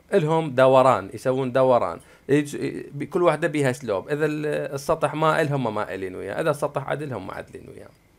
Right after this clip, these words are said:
ملاحظة اللي راح تفهمك أكثر. يقول لك العزم مال هذا الكابل هو نفسه، هذا شوف هذا البي وهذه البي راح يسوون لنا عزم،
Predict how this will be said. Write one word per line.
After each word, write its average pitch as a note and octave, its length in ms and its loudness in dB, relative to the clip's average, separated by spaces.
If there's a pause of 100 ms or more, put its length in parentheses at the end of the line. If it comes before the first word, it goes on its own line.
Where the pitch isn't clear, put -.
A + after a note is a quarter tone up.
(440)
ملاحظة G2+ 540 0 (540)
اللي C#3+ 140 2
راح B2 160 2
تفهمك B2+ 540 -6
أكثر. - 380 -14 (600)
يقول E3+ 280 2
لك D3+ 280 4 (360)
العزم D3+ 640 2 (160)
مال C3 220 0
هذا D#3 260 4
الكابل A2+ 640 0 (220)
هو F#3+ 260 8
نفسه، G#3+ 580 4 (440)
هذا A#2 280 4
شوف A#2 220 -8
هذا C3+ 180 4
البي G#2+ 500 -6 (360)
وهذه D3 340 6
البي G2 440 -6
راح B2 140 0
يسوون C#3 380 0
لنا D#3 120 2
عزم، G2+ 400 0